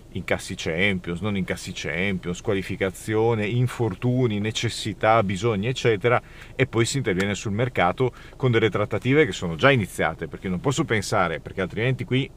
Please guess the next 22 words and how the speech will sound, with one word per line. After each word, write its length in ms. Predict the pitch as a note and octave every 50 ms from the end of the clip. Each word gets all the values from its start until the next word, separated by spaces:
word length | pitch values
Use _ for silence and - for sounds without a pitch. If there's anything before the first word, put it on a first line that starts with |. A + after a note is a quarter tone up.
| - - - - - - -
si 140 | - -
avrebbe 220 | G2 G2+ G#2 F#2+ F#2+
a 20 |
che 80 | F2 G2+
fare 200 | - A#2+ A2 G#2
con 80 | F#2
i 40 | F2+
dilettanti, 580 | E2+ E2+ E2+ - - - B1 A1 D#2 - - -
e 80 | - A2
siccome 340 | - - - - B2+ A2+ F#2
non 180 | F#2+ G#2 G2+
sono 200 | - - F#2+ F2
dilettanti 640 | D#2 F#2 G#2+ A2+ - - D#2 D2+ D#2 E2 - - - - - - - - -
non 120 | - F#2+
posso 280 | F2 - A#2+ - - G#2
pensare 520 | - G2 G2 F2+ - G#2 F#2+ F2 D#2+ D#2 - - - - - -
che 240 | - - A#2+ G#2 - - - - - - - - - - - -
al 220 | - F#2+ F#2+ F#2+ G#2
giorno 360 | G2+ C3 C#3 B2+ G#2 F#2+ F#2
cinque 380 | - - D3 D3 C3 - A2 B2
di 80 | F#3
giugno 520 | D3+ C3 C3 C3 C3 C3+ D3 D#3+ E3 -